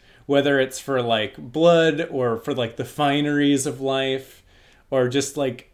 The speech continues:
all these experiences, and he doesn't really have the same moral quandaries that Louis has. And Tom Cruise taps into that so perfectly. I think, like, it's really just, it's such a brilliant performance that once he's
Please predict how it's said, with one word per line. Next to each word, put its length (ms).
all 140
these 160
experiences, 720
and 160
he 80
doesn't 400
really 320
have 400
the 80
same 640
moral 520
quandaries 840
that 180
Louis 360
has. 500
And 360
Tom 300
Cruise 280
taps 340
into 140
that 200
so 420
perfectly. 920
I 140
think, 380
like, 160
it's 180
really 320
just, 320
it's 180
such 280
a 60
brilliant 380
performance 540
that 180
once 340
he's 480